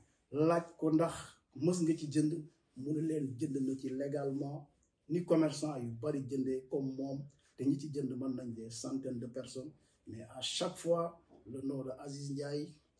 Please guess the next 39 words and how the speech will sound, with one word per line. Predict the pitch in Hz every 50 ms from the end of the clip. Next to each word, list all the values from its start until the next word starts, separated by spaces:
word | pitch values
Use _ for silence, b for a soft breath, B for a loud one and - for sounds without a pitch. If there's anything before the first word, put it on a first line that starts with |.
| _ _
et | - -
son | - 127 127 -
frère, | 147 - 143 147 147 151 156 156 - b b b b b b _ _ -
Aziz | - 147 135 131 135 135 143
Ndiaye | 143 151 147 151 151 135 -
et | 135
sa | - - 127 131
famille | - - 139 143 135 127 123 139
revient | 139 131 143 143 135 120
dans | 120 127 127
ce | - 127
dossier, | 113 110 123 120 - - 123 123 - -
te | 135
man, | 131 127 123 123 117 117 - _
kenn | - 165 170 165 165 151 - -
porté | - 151 147 - - 143 131
wu | 123 127 123
ma | 123 117 113
plainte. | 117 127 135 135 120 104 - - - - _ _ _ _ _ _
Sénégalais | - - - 190 196 196 185 185 175 175 175
la | 151 147 147 147 135
nag | 147 147 139 131
boo | 131 131
xam | 127 - 123 123
ne | 117 113
bu | 113 131 180
ñu | 196 214
ma | 202 190
porté | - - 151 147 - 151
woon | 143 135 127 113
plainte, | - 135 135 135 135 139 - - - _ -
damay | 120 127 135 131 127
dem | 135 131 120 120 117
wuyu | 120 123 120 113
ji. | 110 - - b b b b b b _ 113 113
Dew | 156 165 180 175
ma | 156 139
section | - - 139 139 - - - 127 - 120
recherche, | 127 131 - - - - - - - - -